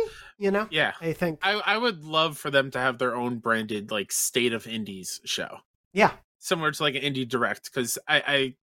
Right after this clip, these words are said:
Speaker 2: I mean, we talk about it a lot on the Trophy Room, uh, and my other podcast, the IndieCast, um,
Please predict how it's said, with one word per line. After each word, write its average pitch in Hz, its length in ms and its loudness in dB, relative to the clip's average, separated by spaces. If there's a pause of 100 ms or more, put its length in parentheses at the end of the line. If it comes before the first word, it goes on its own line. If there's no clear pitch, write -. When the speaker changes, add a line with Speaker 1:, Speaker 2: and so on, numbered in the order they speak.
(440)
Speaker 2:
I 139 40 -4
mean, 135 140 4
we 135 100 0
talk 123 220 2
about 117 300 2
it 113 40 2
a 113 40 2
lot 110 180 0
on 104 100 -6
the 104 60 -12
Trophy 117 320 -4
Room, 110 400 -2 (140)
uh, 104 320 -6
and 104 440 -6 (240)
my 117 280 0
other 110 320 -2 (260)
podcast, 113 420 -2
the 107 80 -8
IndieCast, 113 680 -4
um, 104 340 -6